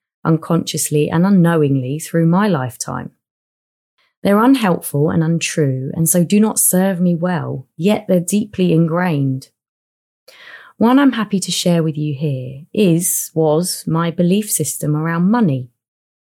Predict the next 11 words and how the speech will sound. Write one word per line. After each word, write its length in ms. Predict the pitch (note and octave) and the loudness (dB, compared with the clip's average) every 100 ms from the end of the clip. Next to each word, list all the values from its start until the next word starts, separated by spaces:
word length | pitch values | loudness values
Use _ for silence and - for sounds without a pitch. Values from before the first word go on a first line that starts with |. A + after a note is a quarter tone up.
| _ _ _ _ _ _ _ _ - | _ _ _ _ _ _ _ _ -2
I 160 | A3+ | 2
always 260 | D4 E4+ D#4 | 4 2 0
had 120 | B3 | 0
a 60 | A3+ | -2
push-pull 480 | - G#3 - - E3+ | -2 -4 -2 0 2
relationship 640 | D#3+ D#3+ D3+ D#3+ - - | 2 2 -2 -4 -6 -4
with 120 | C#3 | -2
money 280 | D3 C#3 C#3 | -2 -2 -4
in 80 | C3+ | -6
the 80 | C3 | -8
past, 580 | - C3+ B2+ - - | -8 -8 -8 -12 -14